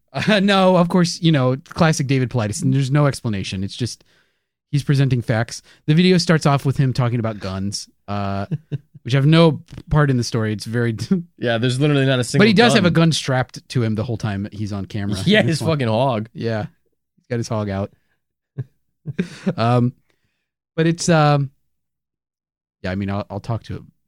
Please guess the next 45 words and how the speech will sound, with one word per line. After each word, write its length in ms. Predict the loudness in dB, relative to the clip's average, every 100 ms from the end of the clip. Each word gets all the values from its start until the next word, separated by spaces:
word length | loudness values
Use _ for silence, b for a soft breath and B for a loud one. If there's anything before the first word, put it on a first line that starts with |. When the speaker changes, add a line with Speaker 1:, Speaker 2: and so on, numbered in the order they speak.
| _ -4
Speaker 1:
talk 160 | -4
to, 120 | -4 -4
we'll 100 | -2
talk 180 | 0 0
about 160 | -2 -6
that 140 | -8
in 80 | -8
a 60 | -4
little 220 | -2 -2
bit, 180 | -6 -10
but 160 | -10 -12 _ _ _ _ _ 0
is 160 | 2
it 80 | 4
the 80 | 4
American 400 | 4 4 2 0
Dyatlov 400 | 2 2 0 0
Pass? 320 | 2 0 -2 -6
It 100 | -4
just 140 | -4
doesn't 200 | -4 -6 -6
re-, 260 | -2 -2 0
it 60 |
doesn't 300 | -2 -2 -4
feel 260 | -2 0 0
the 80 | -2
same 300 | -2 -6 -6
to 100 | -8
me. 240 | -8 -10 -14
Speaker 2:
Why? 300 | -2 0 2
What's 280 | 0 -2 -4
different? 380 | -6 -8 -10 -16 _ -2
Speaker 1:
I'll 80 | 2
tell 140 | 2
you, 80 | 2
because 360 | 2 0 -2 -10 _ _ -2
in 220 | 0 0
Dyatlov 460 | 0 2 2 -2
Pass, 400 | 0 -2 -2 -8 -6
okay? 400 | -2 0 0 -2 _ _ -14
Speaker 2:
Okay. 180 | -14 -14 _ _ _ _
Speaker 1:
It's, 380 | -2 -2 -2 -12 -8
it's 360 | -4 -2 -4 -8 -8
experienced, 1040 | -8 -12 -2 0 2 0 0 -4 -12 -20 _ _ _ _ _ -6
hmm, 80 | -6 -6 _ -2
ish, 340 | 0 -2 -10